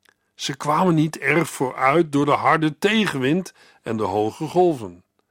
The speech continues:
Tegen het eind van de nacht liep Jezus over het water naar hen toe.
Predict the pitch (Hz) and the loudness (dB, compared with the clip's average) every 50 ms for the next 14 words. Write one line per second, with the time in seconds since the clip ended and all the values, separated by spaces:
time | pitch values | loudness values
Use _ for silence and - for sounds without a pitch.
0 | _ _ _ _ _ _ _ _ _ _ _ _ _ _ _ - 180 196 208 180 | _ _ _ _ _ _ _ _ _ _ _ _ _ _ _ -6 -2 -2 -2 -2
1 | - - 101 98 - - 135 147 180 208 190 - - - 151 120 98 95 92 98 | -2 -6 -6 -8 -8 -2 0 2 2 2 2 -2 -4 -4 -4 -4 -4 -6 -6 -2
2 | 120 160 160 - - - - - _ _ _ _ _ _ _ - 151 175 185 151 | 0 0 0 0 -4 -10 -16 -20 _ _ _ _ _ _ _ -4 -2 0 0 -2
3 | 139 127 139 165 196 214 190 170 185 170 - - - 170 170 151 135 139 123 120 | -2 0 2 4 4 4 2 0 0 -2 -2 0 2 2 2 2 2 0 0 -2
4 | 104 - 104 110 131 151 175 180 - - 170 156 151 147 139 139 120 117 123 117 | -2 -2 0 2 2 4 4 2 0 -2 -4 -4 -2 -2 -2 -2 -4 -4 -8 -8
5 | 113 - 98 87 - | -8 -10 -12 -12 -12